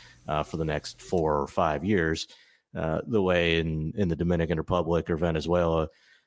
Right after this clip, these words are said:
uh, you know, teams are really focused their attention now on players who are gonna be signing in, uh, uh, two thousand twenty-seven, two thousand twenty-eight. Uh, that's where,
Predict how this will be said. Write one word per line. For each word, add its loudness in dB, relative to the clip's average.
uh, -4
you 2
know, 2
teams 0
are 2
really 2
focused -4
their 2
attention -2
now 2
on 0
players -2
who 0
are 0
gonna -2
be -4
signing 0
in, -4
uh, -2
uh, -10
two 2
thousand 2
twenty-seven, 0
two 2
thousand 2
twenty-eight. 2
Uh, 2
that's 0
where, 2